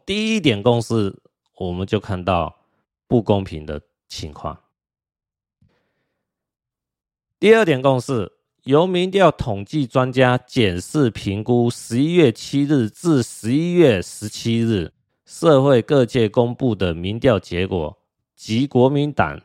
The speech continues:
民众党各提供一份内参民调的结果。那我们去看一下哦，为什么是十一月七日至十一月十七日的民调呢？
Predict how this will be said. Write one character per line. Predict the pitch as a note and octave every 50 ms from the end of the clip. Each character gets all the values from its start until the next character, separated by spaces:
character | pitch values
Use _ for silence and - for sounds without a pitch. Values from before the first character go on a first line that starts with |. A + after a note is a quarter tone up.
| _ _
民 | - F#2 G#2 B2
众 | - D3+ C#3+ B2
党 | G#2 F#2+ D#2+ D2+ - _
各 | - E3 F3 D#3 C3
提 | - - G#2 G#2
供 | G#2 B2 A#2+ A2
一 | F#2 F#2 G2
份 | - C3 B2 G#2 F2 F#2 A2+
内 | D3 C#3+ A2+ G2
参 | - - C3 A#2+ A2+
民 | G#2+ F#2+ E2+ F2+ F#2+
调 | A2+ G#2+ F2+
的 | D#2 E2 D#2
结 | - - - E2 E2+
果。 | F2 - E2 C#2+ - _ _ _ _ _ _ _ _ _ _ _ _ _ _ _ _ _ _ _ _ _ _ _ _ _ _ _ _ _ _ _ _ _ _ _ _ _ _ _ _ _ _
那 | - D#3 E3+ D#3
我 | A2+ F2
们 | D2+ D2+ D#2 E2
去 | - - - - A#2 F#2+
看 | - - - B2+ A#2+ F2+
一 | D#2+ E2
下 | - - G2+ F#2 D#2+
哦， | D#2 D#2 E2+ F#2 A#2 C#3+ _ _ _ _ _ _ _ _ -
为 | - - G3+ A3 A3+ A3 F#3+ D#3
什 | B2 - - G#2
么 | F#2 F#2+
是 | G2 - B2+
十 | B2 - - - - A#2 B2 C3+
一 | C#3+
月 | D3 D3 C3 B2+
七 | - - - - - C3+ C#3
日 | C#3 C#3 C3 B2
至 | A2+ - - C#3 C3
十 | - - - - A2 A2
一 | B2 C3 C#3+ C#3+
月 | D3 D3 C3+ A#2+
十 | - - - - G#2+
七 | A2 - - - B2 B2
日 | B2+ C3 B2+ A#2+ G#2+
的 | G2 - G2+ G2
民 | F#2 F#2 F#2 F#2+ G2+ G#2
调 | - B2 A#2 G#2 F#2+
呢？ | F2+ F2 E2+ F2 F2+